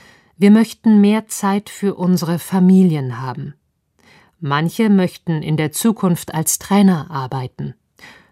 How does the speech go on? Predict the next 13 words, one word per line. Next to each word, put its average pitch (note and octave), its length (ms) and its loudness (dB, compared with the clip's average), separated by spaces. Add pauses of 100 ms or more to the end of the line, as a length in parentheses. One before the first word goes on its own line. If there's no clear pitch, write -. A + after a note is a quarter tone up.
(220)
Hövedes G3+ 640 2
und C#3 240 -8
Schürrle G3+ 500 -2
sagen D3+ 380 -4
auch, E3+ 400 -2 (680)
die G#3 280 -2
Arbeit G3+ 400 -2
im F3+ 240 -2
Profifußball D3+ 1160 -6
hat - 320 -10
auch D3 160 -6
schlechte - 480 -6
Seiten. C3+ 520 -12